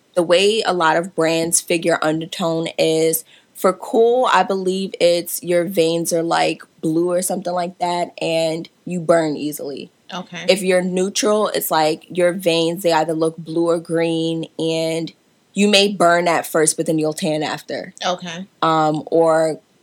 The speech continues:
Speaker 1: gold or silver jewelry looks good on you. I believe Kohl, it's only silver. Then it's
Speaker 2: Okay.
Speaker 1: like, for warm, it's like your veins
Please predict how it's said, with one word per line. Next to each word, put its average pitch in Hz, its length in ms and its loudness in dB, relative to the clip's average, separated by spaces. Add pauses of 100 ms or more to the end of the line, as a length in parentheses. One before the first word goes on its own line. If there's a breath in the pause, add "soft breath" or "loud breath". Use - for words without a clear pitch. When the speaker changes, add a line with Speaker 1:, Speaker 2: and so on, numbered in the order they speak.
(480)
Speaker 1:
gold 180 640 2
or 170 220 2
silver 165 460 2
jewelry 156 440 -2
looks 143 240 -6
good 147 220 -4
on 147 220 -6
you. 147 100 -6
I 127 80 0
believe 185 340 -2
Kohl, 180 300 -2
it's 170 100 -4
only 156 260 -2
silver. 139 560 -4 (260 soft breath)
Then 190 220 4
it's 185 100 2
Speaker 2:
Okay. 190 80 4
Speaker 1:
like, 185 100 2
for 180 220 2
warm, 175 500 0
it's 170 160 -2
like 156 240 0
your 170 140 0
veins 170 640 -2